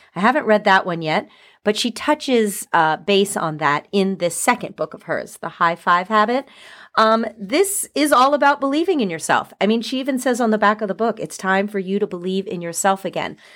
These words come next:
Lot of really great tidbits <laughs> of, um, incredible information. So if you are going through a transformation right now, or,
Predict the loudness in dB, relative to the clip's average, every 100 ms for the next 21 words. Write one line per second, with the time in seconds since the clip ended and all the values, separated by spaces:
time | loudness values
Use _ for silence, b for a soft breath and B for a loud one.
0 | B B -14 -6 -2 2 4 2 0 -4
1 | -4 -8 -14 -14 -14 -10 -6 -2 0 0
2 | -4 -8 -14 -4 -2 -2 -4 _ -4 -4
3 | -2 -2 -4 -6 -8 -2 2 2 0 -10
4 | B B B B 0 2 -2 -6 -12 _
5 | _ -4 -4 -10 -16 -14 -4 0 0 0
6 | -2 0 -2 -2 -2 -2 -4 -6 -6 -6
7 | 0 2 2 -2 B B B -6 0 2
8 | 2 4 2 2 2 2 2 -2 -6 -4
9 | -4 -4 -6 -6 -4 -4 0 0 2 4
10 | 4 4 2 0 2 4 2